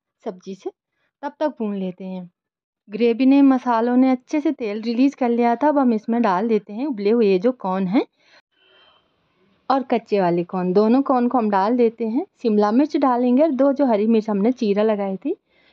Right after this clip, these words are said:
इनको डाल करके थोड़ी देर भून लेंगे। जो हमने पानी इसके लिए सेव किया था उसको डाल देते हैं। मिलाने के बाद थोड़ी देर यहाँ पर इसको ढक करके रखेंगे। थोड़ी देर बाद हम इसको चेक करेंगे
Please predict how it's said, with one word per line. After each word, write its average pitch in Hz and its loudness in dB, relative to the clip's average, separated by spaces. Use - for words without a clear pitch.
इनको 220 -2
डाल 196 0
करके 196 -6
थोड़ी 214 0
देर 269 2
भून 190 -4
लेंगे। 190 -4
जो 254 -2
हमने 226 0
पानी 214 0
इसके 294 -2
लिए 311 2
सेव 247 2
किया 226 2
था 240 -6
उसको 220 -8
डाल 214 0
देते 220 -2
हैं। 226 -4
मिलाने 214 -2
के 302 -4
बाद 294 2
थोड़ी 339 0
देर 302 0
यहाँ 247 0
पर 226 -4
इसको 277 -2
ढक 226 -2
करके 208 -2
रखेंगे। 190 -2
थोड़ी 254 0
देर 302 0
बाद 262 0
हम 233 0
इसको 214 -4
चेक 202 -4
करेंगे 196 -4